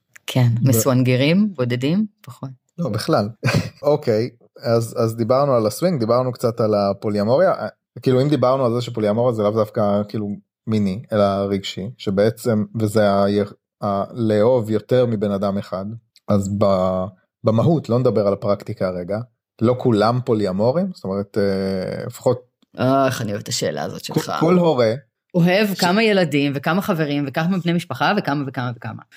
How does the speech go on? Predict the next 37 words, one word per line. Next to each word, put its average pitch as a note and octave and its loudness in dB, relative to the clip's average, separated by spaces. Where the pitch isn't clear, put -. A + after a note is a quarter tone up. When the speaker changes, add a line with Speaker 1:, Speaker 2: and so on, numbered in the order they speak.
Speaker 2:
כן, C#4+ 2
ואוהב B2 4
את D#3+ -2
Speaker 1:
כשאנחנו E3 -2
Speaker 2:
החבר B2+ 2
Speaker 1:
מדברים C#3 2
Speaker 2:
מהצבא, B2 2
Speaker 1:
נכון. F#3 2
Speaker 2:
וכאילו A#2 0
Speaker 1:
כשאנחנו G#3 0
מדברים E3+ 0
על A3 2
פוליאמוריה, C#3+ 0
מדברים D3+ -2
בעצם D#3 0
על B2+ 2
אהבה B2+ 2
מהסוג D3+ 0
הרומנטי, C3 0
המיני, A#2+ 2
היצרי. A#2+ -2
Speaker 2:
אמרנו B3 4
לא G3 4
ש-, F#3+ -2
אמרנו D3 2
לא C3+ 4
מיני, G#2 -4
שמים D#3 2
את F#3 -4
המיני C3+ 0
בצד G#2 0
רגע. F2+ -4
Speaker 1:
אז B2+ -4
אמרתי F3+ 2
גם C3+ 2
רומנטי D#3 2
ויצרי, D3+ 0